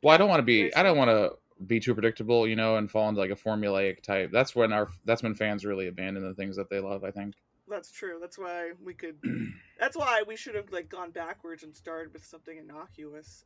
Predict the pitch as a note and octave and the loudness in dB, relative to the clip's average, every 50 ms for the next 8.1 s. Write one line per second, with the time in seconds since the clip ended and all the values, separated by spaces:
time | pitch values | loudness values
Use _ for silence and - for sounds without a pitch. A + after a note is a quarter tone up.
0 | _ - - D3 C#3+ C#3+ D3 C#3 - _ _ _ _ _ _ - C#4 E4+ A4 C5 | _ -20 -20 -20 -20 -20 -20 -20 -20 _ _ _ _ _ _ -2 -2 0 0 0
1 | D5 C#5 - G#4 - A3+ B3 B3+ B3+ B3 B3 A3+ G#3+ G#3 F#3+ F3+ F3 F3 F3+ F3+ | -2 -4 -4 -8 -6 -6 -6 -6 -6 -6 -6 -6 -6 -6 -6 -6 -8 -8 -8 -10
2 | F#3 F3+ F3+ E3 D#3+ D#3+ D#3 D3+ D#3 D3+ D3+ - - D3+ C#3+ C#3+ C#3+ _ - _ | -10 -14 -12 -10 -10 -10 -12 -14 -18 -20 -18 -18 -18 -18 -18 -18 -20 _ -20 _
3 | _ _ - D3+ D#3 D3+ D3+ D3 D3 D3 C#3+ - _ _ _ _ _ _ _ _ | _ _ -20 -18 -16 -16 -16 -18 -20 -20 -20 -20 _ _ _ _ _ _ _ _
4 | _ _ _ _ _ _ _ _ - G#3 A3 A3+ A3 G#3 G#3 - B3+ B3 B3+ B3 | _ _ _ _ _ _ _ _ -14 -8 -6 -2 -4 -4 -4 -6 -8 -6 -6 -6
5 | - D4 B3+ A#3+ A#3+ A#3 - _ _ - - G#3+ - _ _ - - G3+ G3 G3+ | -6 -4 -2 -2 -2 -4 -8 _ _ -16 -16 -16 -16 _ _ -16 -10 -10 -8 -8
6 | G#3+ G3+ G3+ G#3 G#3+ G#3 G3 F#3 F#3 E3 D#3+ D#3+ E3 E3 - - E3+ F#3+ F#3+ F#3+ | -8 -8 -6 -6 -6 -8 -8 -8 -6 -6 -6 -6 -8 -12 -14 -14 -14 -12 -10 -10
7 | F3+ E3+ E3 F3 E3+ E3 D#3+ D#3+ D#3+ D#3 - D#3 D#3+ D#3 D#3 - E3 D3 D3 D3+ | -10 -10 -10 -12 -12 -12 -14 -16 -18 _ -14 -14 -12 -14 -14 -16 -18 -18 -18 -18
8 | D#3 D#3+ | -20 -20